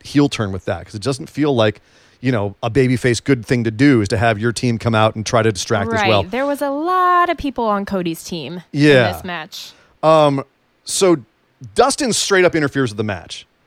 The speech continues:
Speaker 1: So again, I still think that's a little bit questionable, even though Catalina did too. It's like two wrongs
Speaker 2: Well,
Speaker 1: don't make a
Speaker 2: yeah,
Speaker 1: right.
Speaker 2: she slapped Cody straight up in the face, so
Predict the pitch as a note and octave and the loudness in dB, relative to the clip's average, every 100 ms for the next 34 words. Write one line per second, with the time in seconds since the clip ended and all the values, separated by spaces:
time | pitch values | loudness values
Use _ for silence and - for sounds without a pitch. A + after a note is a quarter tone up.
0 | _ _ _ _ _ - E3 D3+ D3+ C#3+ | _ _ _ _ _ 0 4 4 2 0
1 | D#3+ B2+ C3 - F3 - D3+ D3+ C3 - | 0 2 0 2 0 2 0 2 2 0
2 | - - _ C3+ C3+ D3 C3 B2+ - C#3 | -8 -12 _ 0 2 4 2 0 2 0
3 | B2 A#2+ A2+ F#3+ F#3+ C#3+ - D3 C#3+ D3+ | 2 -2 -2 0 2 0 2 2 2 2
4 | C3+ A#2+ G#2+ - D#3+ C3+ - B2 A2 - | 2 2 2 2 4 4 2 0 0 0
5 | C#3+ C3 D#3 E3+ E3+ E3 F#4+ - G#4 F4+ | 2 2 2 2 0 -2 0 2 2 4
6 | E4+ D#4+ - E4+ E4+ - D#4 D4 - - | 2 0 -4 -4 -4 -2 0 0 -2 -6
7 | B3+ A3+ G#3+ F#3+ - - G3+ F#3 F3+ E3 | -4 -4 -6 -8 -10 -6 -4 -4 -6 -8
8 | - C#3 F3+ - - F3 E3+ E3 E3+ | -8 -10 -12 -12 -4 -2 0 -2 -4